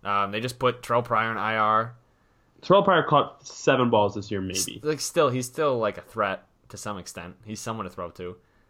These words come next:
Speaker 1: Jordan Reed's always hurt. Their offensive
Speaker 2: True.
Speaker 1: line is, their offensive line just put another guard on I R,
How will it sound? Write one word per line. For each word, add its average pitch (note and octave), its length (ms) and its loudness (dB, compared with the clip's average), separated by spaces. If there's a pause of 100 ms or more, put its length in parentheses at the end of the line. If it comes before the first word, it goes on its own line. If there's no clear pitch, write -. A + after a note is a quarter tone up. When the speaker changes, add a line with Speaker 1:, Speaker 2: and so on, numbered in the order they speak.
(120)
Speaker 1:
Jordan C3+ 260 0
Reed's A2+ 480 -4
always G#2+ 400 -2
hurt. F#2+ 320 -8 (460)
Their A#2 100 0
offensive B2 360 0
Speaker 2:
True. G#2 80 -6
Speaker 1:
line C3+ 240 6
is, G#2 200 -6
their A2+ 140 0
offensive A#2+ 340 -2
line A2 240 -4
just A2 140 -12
put A#2+ 120 -6
another G#2+ 260 -2
guard G2+ 300 0
on G#2 100 -6
I G2 200 -4
R, F#2 340 -4